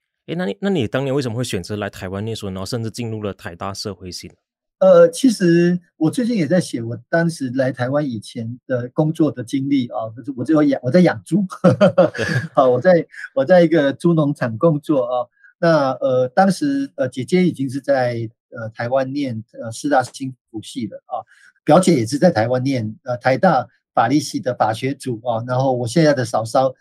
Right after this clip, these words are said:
Speaker 2: 是念台大社工系，<laughs> 就是我的学姐啊。啊，也就是受到这样的影响啊，就是大概可能台湾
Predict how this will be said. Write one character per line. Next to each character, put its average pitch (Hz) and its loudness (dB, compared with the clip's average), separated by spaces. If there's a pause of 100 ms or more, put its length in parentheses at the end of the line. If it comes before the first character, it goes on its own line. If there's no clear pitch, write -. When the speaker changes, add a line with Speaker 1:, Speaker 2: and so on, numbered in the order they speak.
(220)
Speaker 2:
是 160 -2
念 143 0 (200)
台 - -4
大 151 4
社 156 -2
工 143 0
系， 160 0
<laughs> - -10
就 175 2
是 151 6
我 139 0
的 117 -6
学 131 -8
姐 123 -8
啊。 117 -8 (500)
啊， - -4 (400)
也 147 2
就 196 2
是 220 -2
受 226 0
到 180 6
这 185 2
样 185 4
的 147 0
影 127 -6
响 113 -6
啊， 120 -8
就 143 -4
是 156 -2
大 156 2
概 143 2
可 127 -10
能 120 -6
台 131 -4
湾 143 2